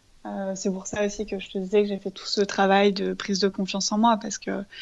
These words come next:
ce stress-là du quotidien, il faut le gérer, sinon, sinon il te bouffe et il t'empêche, euh, d'avancer.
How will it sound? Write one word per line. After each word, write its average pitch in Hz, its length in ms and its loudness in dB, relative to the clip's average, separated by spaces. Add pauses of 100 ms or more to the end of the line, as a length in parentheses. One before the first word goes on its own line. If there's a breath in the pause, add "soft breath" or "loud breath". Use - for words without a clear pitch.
(420 loud breath)
ce - 220 2
stress-là 208 600 4
du 196 140 -2
quotidien, 214 560 2
il 190 120 2
faut - 160 0
le 196 80 4
gérer, 202 320 4
sinon, 190 440 0 (160)
sinon 202 300 -2
il 190 100 0
te - 140 -2
bouffe 208 320 0
et 190 80 4
il 190 60 0
t'empêche, 190 540 -2
euh, - 160 -4 (120)
d'avancer. 196 480 0